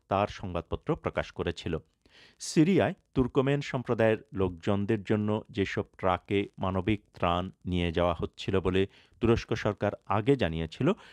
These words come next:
তাতে অস্ত্রশস্ত্র নেওয়া হয়েছে এমন ছবি জুমহুরিয়ত পত্রিকায় প্রকাশ করা হয়। এরপর পঁচিশে নভেম্বর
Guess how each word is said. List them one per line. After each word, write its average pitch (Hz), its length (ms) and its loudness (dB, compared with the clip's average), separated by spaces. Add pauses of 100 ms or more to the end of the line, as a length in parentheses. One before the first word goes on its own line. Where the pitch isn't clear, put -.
(180)
তাতে 143 260 0 (180)
অস্ত্রশস্ত্র - 800 -2
নেওয়া 95 240 2
হয়েছে 123 440 -2 (460)
এমন 143 340 2
ছবি 127 300 -4 (300)
জুমহুরিয়ত 127 800 0
পত্রিকায় 120 480 -2
প্রকাশ - 280 -4
করা 85 200 -2
হয়। 78 200 -2 (440)
এরপর 110 360 2
পঁচিশে - 560 -6
নভেম্বর 92 480 0